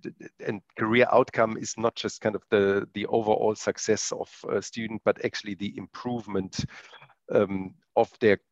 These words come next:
career given, you know, where they started. And, uh, that is not easy to measure, and there are not that many good measures currently, uh, available. And so that, that is where we focus on. And I would, uh, I, I,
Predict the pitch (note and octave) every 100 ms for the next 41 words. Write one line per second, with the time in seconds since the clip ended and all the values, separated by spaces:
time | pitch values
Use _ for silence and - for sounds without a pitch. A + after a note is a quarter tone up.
0 | - - G#2 G#2 G2+ F2+ G#2+ G2 G2 F#2+
1 | B2 A2 G2+ F#2+ F#2 - G2 E2+ - C#3+
2 | - - G2+ F#2 F2+ - - F#2+ F#2 -
3 | - A2+ - A2 - A2 F2 F2 F#2+ F2+
4 | G#2+ F#2 F2+ F2 - F#2 F2+ F2 F#2+ -
5 | _ _ _ _ G2 F2 - - - F2+
6 | E2+ - - - - - - G#1 - -
7 | F2+ E2+ E2 E2 G#2+ A#2 - - _ -
8 | - - G#2+ G#2 A#2+ G#2 - B2+ - C3+
9 | D3 C#3+ - - A#2+ B2 G#2+ A#2+ A#2+ G#2
10 | _ _ - - F#2+ F#2+ G#2 G#2 C3+ A2
11 | G#2+ - G#2+ G#2 G2+ - - B2 C#3 -
12 | F#2+ - - -